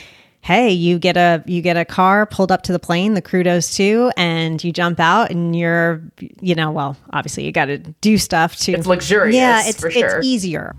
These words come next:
Speaker 1: I would say that. You know,
Speaker 2: Yeah.
Speaker 1: you're still part of the crew. You still gotta clean up the plane. You still have to do that. So I really miss the travel part.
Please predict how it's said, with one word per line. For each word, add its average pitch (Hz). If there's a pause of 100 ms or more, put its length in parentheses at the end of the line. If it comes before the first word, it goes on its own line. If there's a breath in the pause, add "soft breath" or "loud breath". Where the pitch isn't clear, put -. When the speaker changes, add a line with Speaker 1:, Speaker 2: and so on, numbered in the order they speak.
Speaker 1:
I 190
would 190
say 175
that. 151
You 185
know, 202
Speaker 2:
Yeah. 214
Speaker 1:
you're 214
still 247
part 226
of 185
the 175
crew. 165
You 165
still 214
gotta 185
clean 170
up 151
the 143
plane. 131
You 143
still -
have 165
to -
do 156
that. - (280 loud breath)
So -
I 220
really 226
miss 185
the 165
travel 170
part. 190